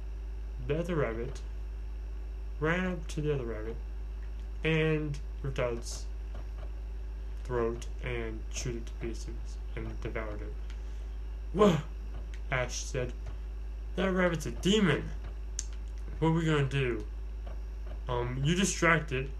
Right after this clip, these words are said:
and I'll come in for the kill, like a good alpha. Wait, A-, Ash, Ash, Ash, uh, can we talk about this?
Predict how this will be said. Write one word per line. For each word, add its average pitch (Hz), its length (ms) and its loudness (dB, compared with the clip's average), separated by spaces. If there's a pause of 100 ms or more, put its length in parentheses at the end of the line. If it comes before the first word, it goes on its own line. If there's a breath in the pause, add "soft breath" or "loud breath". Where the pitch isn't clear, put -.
(120)
and 135 360 4 (100)
I'll 185 220 4
come 156 220 0
in 147 60 0
for 147 120 -2
the 156 60 2
kill, 147 300 2
like 143 240 0
a 170 40 -2
good 165 240 2
alpha. 113 340 -2 (560)
Wait, 131 200 2 (260)
A-, - 280 -4
Ash, 127 320 2 (140)
Ash, 120 280 0 (120)
Ash, 120 340 -2 (120)
uh, 113 200 0 (580)
can 147 80 2
we 139 40 4
talk 147 160 6
about 151 140 4
this? 160 220 2